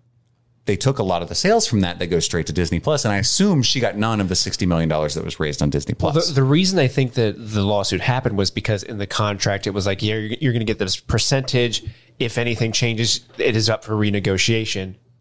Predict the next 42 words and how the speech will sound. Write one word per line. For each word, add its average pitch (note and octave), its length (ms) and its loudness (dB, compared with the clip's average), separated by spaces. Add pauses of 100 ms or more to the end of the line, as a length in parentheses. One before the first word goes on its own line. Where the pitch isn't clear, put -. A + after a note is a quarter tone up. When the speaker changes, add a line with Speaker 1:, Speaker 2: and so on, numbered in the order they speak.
(360)
Speaker 2:
It B2+ 160 0
changed C#3 420 2
because A2 300 0
they G#2+ 100 2
put A2 180 0
it G#2 80 0
out G2 140 0
on F2+ 60 -2
s-, - 120 -2
the - 200 -2
streaming G2+ 320 0
platform, A2+ 440 -2
which G2 220 -2
wasn't G2+ 240 0
in, G2 160 0
in G#2+ 80 2
the G2 100 2
original F#2+ 320 0
deal. G#2 400 2 (360)
So - 180 0
she G2+ 280 -6 (220)
was G#2 180 2
trying A2 240 -2
to G#2 80 -6
get G2 200 -4
them G2+ 120 -4
to G#2 180 2
renegotiate G2+ 840 0
their G2 160 0
deal G#2 320 2
since - 420 -4
it F#2 140 -4
changed, G#2 480 0
and G2 120 2
they G2 200 2 (120)
essentially G#2+ 380 0
just G2 260 0 (140)
ignored G2 520 0
her - 280 -10
and, G2+ 140 -2
like, F#2+ 240 -2
didn't G2+ 280 0